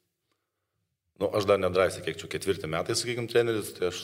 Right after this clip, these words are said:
sakau, niekur neskubu, stebiu aikštę ir šitą ir ateis laikas, gal ir būsiu pirmas, kažkada kažkur, tai, nežinau, po penkių metų ar ten. Tikrai nėra laiko, kad aš čia dabar griūdamas norėčiau, vat,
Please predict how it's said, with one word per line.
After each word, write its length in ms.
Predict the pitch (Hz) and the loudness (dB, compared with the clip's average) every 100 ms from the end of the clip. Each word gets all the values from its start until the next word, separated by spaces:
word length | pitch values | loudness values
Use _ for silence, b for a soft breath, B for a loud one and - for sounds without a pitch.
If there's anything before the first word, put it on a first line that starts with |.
| - | -8
sakau, 180 | 90 90 | -4 0
niekur 260 | 95 82 | -2 -2
neskubu, 440 | 80 110 - 127 107 | -2 -2 -2 -4 -4
stebiu 360 | - 85 90 | -4 -2 2
aikštę 380 | 85 107 - 107 107 | 2 2 0 0 0
ir 120 | 107 | -2
šitą 440 | - - - - | -8 -12 -8 -2
ir 180 | 202 202 - - b b b b b b _ _ _ _ _ _ _ _ _ _ _ - | 0 0 -4 -14 b b b b b b _ _ _ _ _ _ _ _ _ _ _ -6
ateis 340 | 92 110 - | 0 2 2
laikas, 380 | 82 87 107 - - | 0 0 -2 -4 -10
gal 240 | - 78 80 | -2 0 2
ir 80 | 85 | 0
būsiu 240 | 101 - | -4 -8
pirmas, 360 | 92 127 82 67 | -6 -4 -4 -8
kažkada 440 | - 82 92 90 | -6 -4 0 0
kažkur, 400 | 85 78 - 90 | 0 -2 -6 -6
tai, 140 | 73 - - | -6 -16 -20
nežinau, 320 | - - 76 - | -20 -20 -20 -20
po 100 | _ | _
penkių 340 | - 65 - 104 | -16 -10 -4 0
metų 320 | 92 92 - | 0 -2 -8
ar 60 | - | -14
ten. 140 | - - _ _ _ _ _ _ _ - | -20 -20 _ _ _ _ _ _ _ -8
Tikrai 220 | 87 104 | 2 4
nėra 220 | 101 104 85 | 6 6 6
laiko, 220 | 104 107 | 6 4
kad 140 | 87 92 | 2 0
aš 160 | 90 | -2
čia 80 | 80 | -2
dabar 220 | 82 90 | 0 -2
griūdamas 480 | 80 104 110 90 87 | 0 0 0 -2 -6
norėčiau, 460 | 87 85 95 90 82 | -8 -2 -2 -2 -6
vat, 240 | 80 - | -6 -12